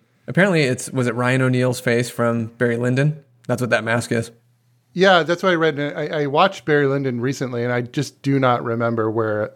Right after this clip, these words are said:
Speaker 2: uh, there was a scene where everyone was wearing masks. But when I read that they used his face as the mold for that mask, and I'm looking at it, I'm like, "Yeah, it actually <laughs> does kind of look like Ryan O'Neal."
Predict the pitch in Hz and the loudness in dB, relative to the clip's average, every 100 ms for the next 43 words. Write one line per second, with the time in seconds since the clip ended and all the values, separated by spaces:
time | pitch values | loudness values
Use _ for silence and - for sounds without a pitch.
0 | - 82 180 131 113 107 110 - 120 113 | -10 -10 -6 -2 0 0 -4 -4 -2 -2
1 | 107 107 - - 107 107 104 107 104 107 | -2 -4 -6 -4 -2 -2 -4 -4 -4 -6
2 | 110 113 110 107 - - - 113 - _ | -4 -4 -4 -6 -10 -4 2 2 0 _
3 | 131 117 113 110 139 120 113 - 131 127 | -2 0 0 2 2 2 -4 -2 -2 0
4 | 127 127 135 - 131 123 117 104 110 113 | -2 0 -4 0 0 0 -4 -10 -4 0
5 | 117 117 113 104 120 143 135 - - _ | 0 -2 -6 -4 2 2 2 -2 -14 _
6 | _ 120 113 113 143 151 123 113 110 117 | _ -4 -2 0 0 0 -2 -2 -2 -6
7 | - - _ _ - 311 320 151 185 196 | -6 -16 _ _ -2 2 4 4 2 0
8 | 226 190 202 277 - 254 262 - 254 208 | -4 -4 -6 -6 -2 0 0 0 0 4
9 | 190 214 220 220 285 208 123 120 | 4 4 0 -2 0 0 0 -4